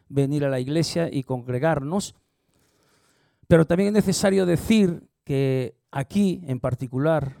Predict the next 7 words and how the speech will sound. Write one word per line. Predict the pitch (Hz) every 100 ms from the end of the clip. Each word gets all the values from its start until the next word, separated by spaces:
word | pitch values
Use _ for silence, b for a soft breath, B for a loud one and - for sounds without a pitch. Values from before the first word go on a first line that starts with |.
| _
Centro | - 147 147
Cristiano | 143 - 147 143
de |
Santiago, | 156 151 156 131 135 135 _ _ _ _ _
tiene | - 165 165
tres | - 170
reuniones | 170 165 151 143 123 107 -